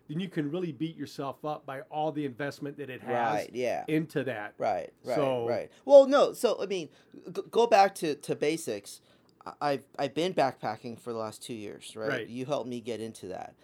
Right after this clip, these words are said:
Speaker 2: And we figured out a, uh, uh, economic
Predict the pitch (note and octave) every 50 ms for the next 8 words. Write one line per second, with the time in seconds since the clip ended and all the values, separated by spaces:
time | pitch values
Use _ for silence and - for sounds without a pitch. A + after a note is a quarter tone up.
0 | _ _ _ _ - - B2 B2 A#2 A2+ A2 G#2+ G#2+ G#2 - - - A2+ B2 A#2+
1 | - - D3+ D3+ C#3 C#3 C3 B2 A#2+ A#2 A#2 A2+ - - G#2 A2 G#2 G#2 G2+ -
2 | - - _ _ _ _ _ _ _ _ - - F#2+ G#2 - B1+ C2 A2 C3 B2
3 | A2 G#2+ G#2+ F#2+ - G#2 A2 A2 G#2+ G2+ G2 F2 G2 E2 - - - - - -
4 | - D#3 D#3 D#3 F#3 D#3 D3+ C#3+ C#3+ C#3+ C#3 C3+ C3+